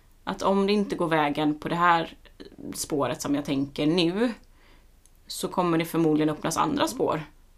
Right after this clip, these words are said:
på vägen som jag antingen väljer att docka över eller som jag kanske blir inknuffad på att, att jag, jag har inte ett,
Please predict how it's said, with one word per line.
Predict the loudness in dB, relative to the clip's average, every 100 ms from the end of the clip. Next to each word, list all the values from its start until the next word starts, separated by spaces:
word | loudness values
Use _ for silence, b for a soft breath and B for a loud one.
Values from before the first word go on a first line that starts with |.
| -6
på | 0
vägen | 2 2 2 0 0 -2
som | -4 0
jag | 2
antingen | 2 0 0 2
väljer | 2 0 0 0
att | -2 -4
docka | -4 0 0
över | 2
eller | 2 2
som | -2 -2
jag |
kanske | 0 0
blir | -2 -4 2
inknuffad | 4 4 0 -4 0 -2 4
på | 4 4
att, | 2 -4 -4 -16 -16 B B B
att | -2 4
jag, | 4 4 2 0
jag | 4
har |
inte | 4 2
ett, | -6 -8 -20